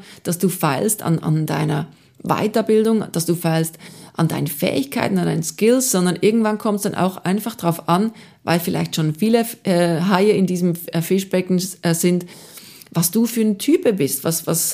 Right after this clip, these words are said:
dich ausmacht. Und das kannst du nur mit Leichtigkeit nehmen,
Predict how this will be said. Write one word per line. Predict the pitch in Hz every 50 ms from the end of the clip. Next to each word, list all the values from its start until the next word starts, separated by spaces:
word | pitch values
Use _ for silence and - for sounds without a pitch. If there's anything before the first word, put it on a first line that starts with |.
| 165 156
dich | - 240 285 277 - - -
ausmacht. | 269 285 - 349 - - 202 147 147 - - -
Und | - 170 160 - - - - -
das | 208 226 - -
kannst | - 285 254 247 247 - -
du | 196
nur | 180 170 175 175 180 202 262 320 403 480 403 - - _ _ _ _ _ _ _ _ _ -
mit | 165 160 160
Leichtigkeit | 143 160 185 285 285 - - 302 - - 285 - 269 277
nehmen, | 247 247 247 247 247 247 247 -